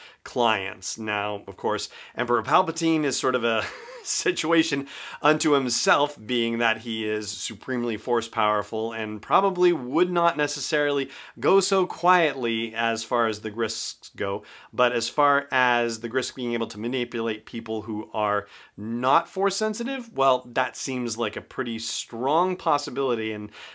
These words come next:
that's where I think Thrawn sees the greatest potential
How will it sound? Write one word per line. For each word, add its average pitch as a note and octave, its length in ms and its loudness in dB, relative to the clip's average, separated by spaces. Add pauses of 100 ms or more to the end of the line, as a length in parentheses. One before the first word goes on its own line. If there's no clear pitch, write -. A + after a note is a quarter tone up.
(120)
that's B2 280 4
where A#2 180 4
I A2 100 0
think A2 200 -4
Thrawn A#2 720 -2
sees G#2 520 -6
the G2+ 240 -10 (100)
greatest A2 720 -4
potential A2+ 580 -4